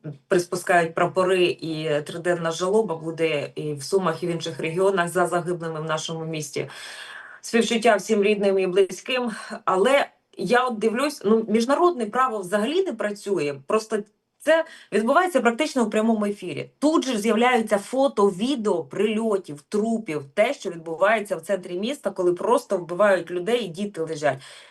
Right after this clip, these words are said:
А міжнародне право, я дивлюся, як Лавров прилітає в Туреччину, йому там всі раді, жмуть руки, тобто вони абсолютно руки, ру-, руки пожимаємі залишаються. В-, в-, ніхто не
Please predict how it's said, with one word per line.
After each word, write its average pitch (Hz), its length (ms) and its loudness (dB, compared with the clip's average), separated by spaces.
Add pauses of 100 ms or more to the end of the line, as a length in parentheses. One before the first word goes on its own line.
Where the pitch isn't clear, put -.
(160)
А 196 120 4
міжнародне 247 600 4
право, 226 400 2
я 202 140 -2
дивлюся, 269 340 -4
як 208 120 -8
Лавров 226 400 -2
прилітає 233 440 -4
в 220 60 -12
Туреччину, 262 500 -2
йому 226 240 -2
там 240 180 -4
всі 233 220 -4
раді, 240 340 0
жмуть 214 340 -2
руки, 220 480 -4
тобто 190 280 -4
вони 214 200 -2
абсолютно 262 500 -4
руки, 254 200 -6
ру-, 214 500 -2
руки 254 360 2 (100)
пожимаємі 226 680 0
залишаються. 190 920 -2 (680)
В-, 180 340 -8
в-, 196 40 -6
ніхто 247 440 4
не 254 460 2